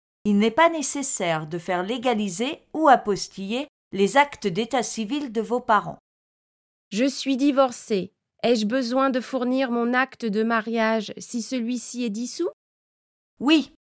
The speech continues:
Speaker 1: il faut toujours justifier de vos unions par mariage ou pacs, mais également fournir la copie des jugements de divorce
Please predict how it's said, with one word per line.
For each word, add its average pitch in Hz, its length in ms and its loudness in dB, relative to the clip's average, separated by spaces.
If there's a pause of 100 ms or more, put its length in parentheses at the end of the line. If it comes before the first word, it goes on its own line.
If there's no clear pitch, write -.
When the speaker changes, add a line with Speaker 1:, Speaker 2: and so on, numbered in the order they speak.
(220)
Speaker 1:
il 226 180 -2
faut 247 220 -4
toujours 254 560 -2
justifier 285 720 -4
de 165 100 -4
vos 185 220 0
unions 208 480 -2
par 151 260 -2
mariage 214 720 2
ou 220 80 -4
pacs, - 580 2 (460)
mais 214 220 2
également 285 520 4
fournir 202 720 -2
la 170 180 -2
copie 240 420 -4
des 175 160 0
jugements 214 440 -2
de 185 120 -4
divorce 208 760 0